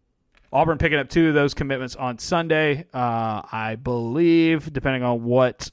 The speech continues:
uh, outlet you look at, they're out of the basement in the S E C, uh, for the twenty twenty-three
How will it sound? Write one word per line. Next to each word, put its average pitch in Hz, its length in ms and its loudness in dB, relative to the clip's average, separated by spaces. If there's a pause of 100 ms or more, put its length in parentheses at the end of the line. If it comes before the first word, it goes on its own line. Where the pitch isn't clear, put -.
uh, 120 320 0
outlet 123 260 -2
you 123 160 -6
look 160 220 -2
at, 143 160 2
they're 113 160 -2
out 123 160 2
of 120 60 -4
the 117 60 -6
basement 196 440 0
in 151 80 0
the 143 100 0
S 139 160 2
E 143 80 2
C, 135 340 0 (100)
uh, 127 260 2
for 131 320 2
the 123 100 -2
twenty 135 240 -2
twenty-three 127 840 -2